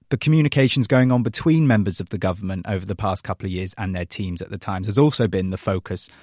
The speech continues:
of the inquiry. There's been obscenity-ridden ones. There are ones questioning the faculties of the people in the top jobs.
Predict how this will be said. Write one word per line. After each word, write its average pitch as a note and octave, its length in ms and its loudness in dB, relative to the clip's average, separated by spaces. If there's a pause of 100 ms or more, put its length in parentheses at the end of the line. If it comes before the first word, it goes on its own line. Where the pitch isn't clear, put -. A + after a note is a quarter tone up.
(180)
of F#2 180 -4
the F#2 140 -4
inquiry. F2 680 -6 (280)
There's A2+ 120 0
been A2 280 4
obscenity-ridden B2+ 880 2
ones. A2+ 380 4
There G2+ 120 0
are G2 60 0
ones G#2+ 280 2
questioning A2 720 0
the G2 100 -2
faculties A2 640 -2
of G2+ 240 -4 (180)
the G2 340 2
people A#2 240 0
in A2+ 120 4
the G#2+ 80 2
top - 280 -6
jobs. G#2 420 -2